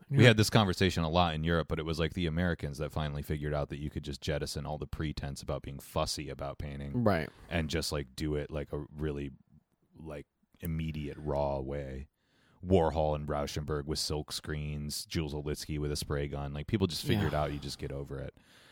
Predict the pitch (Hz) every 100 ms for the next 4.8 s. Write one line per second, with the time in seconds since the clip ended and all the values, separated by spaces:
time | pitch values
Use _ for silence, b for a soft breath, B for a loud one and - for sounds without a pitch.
0 | b - 82 - 87 69 65 71 - -
1 | _ 120 104 82 110 170 135 143 135 147
2 | 139 104 85 - 82 69 - 117 120 120
3 | 117 117 92 80 76 73 73 - - -
4 | - - - - - - - -